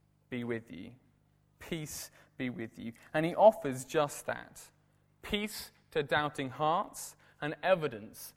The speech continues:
to skeptical minds. As we delve into this passage, we see three things that the Christian,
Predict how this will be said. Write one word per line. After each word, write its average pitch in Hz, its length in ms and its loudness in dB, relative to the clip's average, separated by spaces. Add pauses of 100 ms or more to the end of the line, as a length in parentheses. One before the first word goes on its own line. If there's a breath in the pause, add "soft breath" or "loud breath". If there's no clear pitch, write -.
(140 soft breath)
to - 100 -14
skeptical - 720 -4
minds. 110 640 -10 (1500 loud breath)
As 156 220 4
we 156 60 -2
delve 151 340 10
into 143 180 0
this 131 140 -2
passage, 131 440 -6
we 127 60 -8
see 139 200 -8
three 180 280 -4
things 117 520 0 (320 loud breath)
that 135 100 0
the 139 80 -4
Christian, 135 760 -4